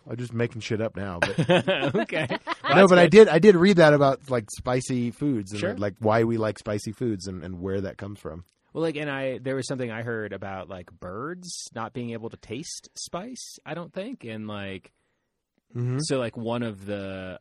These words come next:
Speaker 2: adapt-, so you talked about spicy foods being a defense mechanism, but, like, more of, like, a targeted adaptation to birds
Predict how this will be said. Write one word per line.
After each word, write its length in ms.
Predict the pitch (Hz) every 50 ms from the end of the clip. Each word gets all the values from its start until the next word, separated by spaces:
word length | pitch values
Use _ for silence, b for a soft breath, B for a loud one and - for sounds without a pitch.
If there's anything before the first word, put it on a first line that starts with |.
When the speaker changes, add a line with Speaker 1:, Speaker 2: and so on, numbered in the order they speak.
| - _ -
Speaker 2:
adapt-, 280 | 117 101 113 110 107 -
so 80 | 135
you 140 | 135 131 135 127
talked 260 | - 139 120 120 123
about 320 | 110 107 104 101 101 - -
spicy 320 | - - 117 110 - 113
foods 240 | 101 - 110 104 95
being 180 | - 104 98 92
a 40 | 85
defense 300 | - - 117 143 151 -
mechanism, 560 | 104 90 - 92 87 80 85 85 76 76 78 _ _ _ _ _ _ _ _
but, 200 | - 110 104 98
like, 260 | - 107 107 104 -
more 240 | 107 101 101 104 101
of, 80 | 98 90
like, 160 | 101 98 -
a 140 | 92 95 95
targeted 800 | - - - - 104 104 95 101 98 98 95 92 92 87 85 - _ -
adaptation 800 | 90 92 90 95 92 101 101 - - 107 98 92 87 90 87 - _ - -
to 540 | - 101 95 92 90 90 90 87 87 87 85 _ _ _ _ _ _ _ _ _ 113
birds 720 | - 110 117 147 143 104 92 92 92 101 107 110 - -